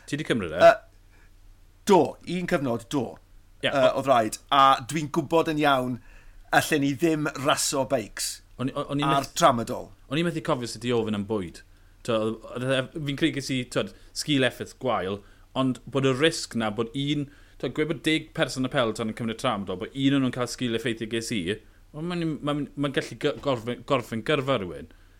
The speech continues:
Speaker 1: achos i crash bod y, t'wod, bod yr opioid yn,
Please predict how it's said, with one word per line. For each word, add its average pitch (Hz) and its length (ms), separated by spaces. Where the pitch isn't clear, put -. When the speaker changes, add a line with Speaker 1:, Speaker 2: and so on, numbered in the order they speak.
Speaker 1:
achos 127 320
i 123 100
crash 98 340
bod 110 220
y, - 20
t'wod, - 300
bod 127 180
yr 131 140
opioid 123 420
yn, 117 220